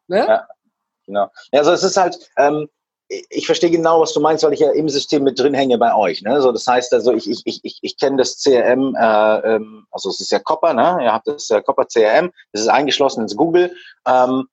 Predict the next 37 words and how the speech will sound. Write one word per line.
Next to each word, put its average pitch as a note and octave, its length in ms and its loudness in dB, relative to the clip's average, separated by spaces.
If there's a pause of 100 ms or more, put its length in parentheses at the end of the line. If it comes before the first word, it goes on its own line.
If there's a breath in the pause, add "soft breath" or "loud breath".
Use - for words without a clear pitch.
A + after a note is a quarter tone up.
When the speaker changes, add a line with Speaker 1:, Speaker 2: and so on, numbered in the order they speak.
(140)
Speaker 2:
und, A#2 320 0
äh, A#2+ 220 4
und A2+ 200 0
du A2+ 100 2
hast, B2 320 -2
äh, A#2 300 4
du A2+ 100 2
hast A2+ 160 -2
genau A#2+ 300 0
die A#2+ 220 -4
Informationen, A#2+ 720 -2
also G#2+ 160 0
wenn A2 140 2
du C#3 140 0
jetzt C#3+ 200 0
einfach B2 320 0 (140)
verschwindest, D#3+ 720 -2
ja, C#3 260 2
puff, - 320 -2 (100)
äh, A#2 340 2
dich B2 200 -4
auflöst, D3+ 560 0 (340)
ähm, B2 320 0 (220)
dann A2 80 0
weiß C#3 180 2
der C3+ 100 2
Sebastian C3+ 420 0
genau, B2 260 2
was A2 140 -2
er D3 60 0
machen D3 260 -2
muss, D#3 160 0
ich - 160 -2
weiß, C#3+ 220 0
was C3 100 -4
er C3+ 80 0
machen, B2+ 320 -2